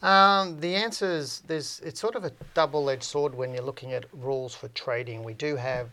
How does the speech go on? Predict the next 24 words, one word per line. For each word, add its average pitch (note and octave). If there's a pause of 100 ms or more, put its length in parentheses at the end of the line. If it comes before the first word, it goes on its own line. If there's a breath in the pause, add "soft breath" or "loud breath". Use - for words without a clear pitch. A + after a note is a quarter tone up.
(140)
we D3
always D#3+
have C3
set - (120)
rules B2+
for -
trading. A2+
So, A2 (140)
um, A2
so B2
before A#2+
we C#3+
enter C#3
a A#2+
stock, D3
we B2+
know A#2+
the A2+
rules B2
we're A#2
buying, D3+ (380 loud breath)
we C#3+
know C3+
when B2+